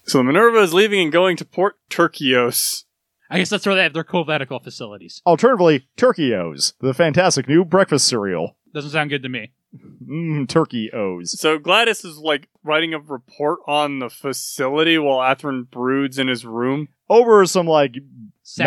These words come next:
Speaker 3: melancholy
Speaker 2: Japanese
Speaker 3: music.
Speaker 2: pop.
Speaker 3: Yeah. We get <laughs> Luna looking at her spy photos
Speaker 2: <laughs>
Speaker 3: and looking sad about them.
Speaker 1: And presumably the recording of what happened.
Speaker 2: Yeah, her weird diskette. It's the same site that Ray had.
Speaker 3: And then we cut to Stella being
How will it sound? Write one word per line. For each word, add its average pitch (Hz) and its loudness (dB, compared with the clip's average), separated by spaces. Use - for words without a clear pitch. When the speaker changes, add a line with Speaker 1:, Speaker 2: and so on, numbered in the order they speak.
Speaker 3:
melancholy 147 4
Speaker 2:
Japanese 127 -2
Speaker 3:
music. 139 2
Speaker 2:
pop. 165 -2
Speaker 3:
Yeah. 113 0
We 127 -4
get 143 2
<laughs> 202 -2
Luna 175 4
looking 156 0
at 143 -2
her 139 -2
spy 123 -2
photos 123 2
Speaker 2:
<laughs> - -
Speaker 3:
and 131 0
looking 127 -2
sad 117 0
about 117 0
them. 120 -2
Speaker 1:
And 185 2
presumably 156 -2
the 143 -2
recording 131 -2
of 117 -8
what 120 0
happened. 113 -4
Speaker 2:
Yeah, 190 -2
her 202 -4
weird 190 -6
diskette. 147 -8
It's 202 -8
the 220 -10
same 185 -2
site 185 -2
that 156 -6
Ray 160 0
had. 185 2
Speaker 3:
And 135 2
then 180 4
we 175 2
cut 185 2
to 156 -2
Stella 104 -2
being 110 -6